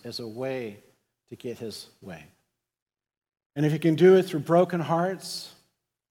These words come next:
if he can do it through religious activities, what a mess. What a mess. Now, as we continue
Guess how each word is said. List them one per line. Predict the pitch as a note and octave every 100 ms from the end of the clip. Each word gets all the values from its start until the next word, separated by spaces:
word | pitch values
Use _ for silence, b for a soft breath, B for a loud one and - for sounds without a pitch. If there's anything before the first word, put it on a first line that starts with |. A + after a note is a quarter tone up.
| _ _ _ -
if |
he | C3+
can | D3+ D3
do | E3 E3
it | D#3+
through | - D3 C#3+ C3+ C#3
religious | C3+ C#3+ D#3 E3+ E3+ E3+
activities, | D#3+ D#3 - E3+ F3 F3+ F#3 - - - _ _ _ _ _ _ _ -
what | C#3+
a | C#3
mess. | C3 B2 F#2+ - - - _ _ _ _ _ -
What | G#2
a |
mess. | G2 E2+ D2+ - - _ _ _ _ _ _ _ _ _ -
Now, | F#3+
as | F3
we | E3+
continue | D#3+ D#3+ - B3 G#3+ C#3+ A2+